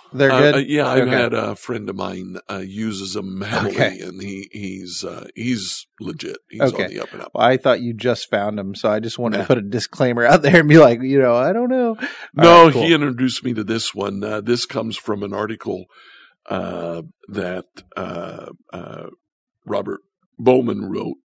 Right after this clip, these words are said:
Speaker 2: called Is Jesus God?
Speaker 1: Okay.
Speaker 2: And he uses an acronym. The acronym is hands, H A N D S.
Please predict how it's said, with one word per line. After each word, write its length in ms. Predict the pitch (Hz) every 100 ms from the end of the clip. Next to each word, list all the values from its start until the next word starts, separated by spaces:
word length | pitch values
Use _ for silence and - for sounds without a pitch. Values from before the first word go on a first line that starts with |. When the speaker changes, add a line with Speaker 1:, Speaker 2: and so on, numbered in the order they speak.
| _ _ _ _ _ _ -
Speaker 2:
called 440 | - 117 110 101 - -
Is 260 | 120 120
Jesus 460 | 117 104 92 101 -
God? 380 | 160 180 - - _ _ _ -
Speaker 1:
Okay. 240 | 113 123 151 _ _ _ _ _ _ _ _ _ _ _ -
Speaker 2:
And 340 | 127 120 117
he 260 | 113 147 170
uses 400 | 143 135 120 117
an 80 | 123
acronym. 540 | 123 - 104 98 92
The 120 | 92 98
acronym 520 | 110 - 110 110 104
is 200 | 95 - - _ _ -
hands, 880 | 135 120 92 85 90 - - - - -
H 200 | 117 110
A 140 | 120 104
N 140 | 107
D 180 | 101 98
S. 320 | - - -